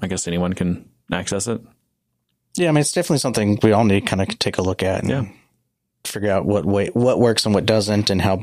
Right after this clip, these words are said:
Speaker 2: best to use it in what scenarios. Um, and in fact, it might, its limited functionality right now might make it prime for a kind of a, a good walk versus run into the, into the, the whole situation.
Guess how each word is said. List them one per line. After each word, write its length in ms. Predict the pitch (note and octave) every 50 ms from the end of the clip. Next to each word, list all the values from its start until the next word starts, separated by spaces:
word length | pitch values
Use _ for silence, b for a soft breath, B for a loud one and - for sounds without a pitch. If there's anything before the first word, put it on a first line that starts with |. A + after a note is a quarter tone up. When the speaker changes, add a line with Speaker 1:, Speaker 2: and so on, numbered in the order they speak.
| - -
Speaker 2:
best 240 | G2+ F#2 F2+ - -
to 80 | -
use 300 | G2+ F#2 F#2 F2+ F2+ F#2
it 100 | G2+ D2+
in 160 | - G2 F#2 F2+
what 140 | F#2+ F2+
scenarios. 680 | - - G2 F#2 F#2 F#2 F#2 F2+ F2+ F2+ F#2 - - _ b b b b b b b b b b b b b b b b b _ _ _ _ _ _ _ _ _ _ _ _ _ -
Um, 420 | A#2 A2 G#2+ G#2 G#2 A2 A2 - _ _ _ _ _ _ _ _ -
and 120 | B2+ C3 C3+
in 120 | C3 B2
fact, 220 | - D#3 D3 C#3+ D3
it 60 | B2
might, 260 | A#2+ C3+ D3 C#3+ - _ _ - - - -
its 280 | B2+ B2+ C3 - - C3
limited 340 | C3 C#3+ D3+ C#3 B2 A2
functionality 500 | - - A#2 G#2+ - - A#2 A2 G#2+ G#2
right 160 | G2 F#2+ D#2 F#2
now 240 | A2 A2 G#2 G2+
might 260 | G2 F#2+ F#2+ G2+ - D#2+
make 240 | G2+ G2+ F#2+ -
it 100 | G2 -
prime 300 | - - - F#2 F#2+ F#2+
for 160 | F#2+ - G2 F#2
a 60 | F#2
kind 180 | - - F#2+
of 80 | F#2 F2+
a, 380 | F2+ F2 F2 - _ - - A2+
a 40 |
good 180 | F#2 - G2+ F#2
walk 420 | F2+ F2+ F2 F#2 F#2 - - - - - _ _ - - -
versus 360 | G2 F#2+ F#2+ F#2 - F2+ F2+
run 440 | G2 F#2 F#2+ F2+ F#2 F2+ F2+ G2 G#2+ -
into 240 | - G2+ G2 F#2+
the, 160 | F2+ G2+ F#2 - _ - -
into 260 | - A2+ G#2 - G#2
the, 340 | G2 G2 F#2+ G2+ G#2+ A#2 B2 - - _ _ -
the 100 | G2+ G2
whole 160 | G#2 F#2+ F#2+
situation. 760 | - - - - - G2+ G2 G2+ G2+ - - G2+ G2 G#2